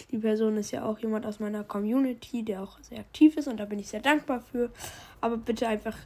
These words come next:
es ist auch nicht böse gemeint. Deswegen, wenn ich's böse gemeint hätte, hätte ich jetzt seinen Namen gesagt. Aber ich mein's ja nicht böse.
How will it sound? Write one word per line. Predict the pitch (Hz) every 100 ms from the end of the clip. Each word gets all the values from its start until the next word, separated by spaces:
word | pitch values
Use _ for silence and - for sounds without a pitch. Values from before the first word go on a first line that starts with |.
| -
es | 247
ist | 269
auch | 262
nicht | 247 -
böse | 277 269 240
gemeint. | 220 202 196
Deswegen, | 196 - 214 214 208 - - - -
wenn | 254 294
ich's | 277
böse | - 294 262
gemeint | 240 233 226
hätte, | 220 214
hätte | 214
ich | 214
jetzt | 214 208
seinen | 208 202
Namen | 202 220 202
gesagt. | 196 190
Aber | 208 208
ich | 208
mein's | 214 220
ja | 214
nicht | 196 -
böse. | 208 208 208 202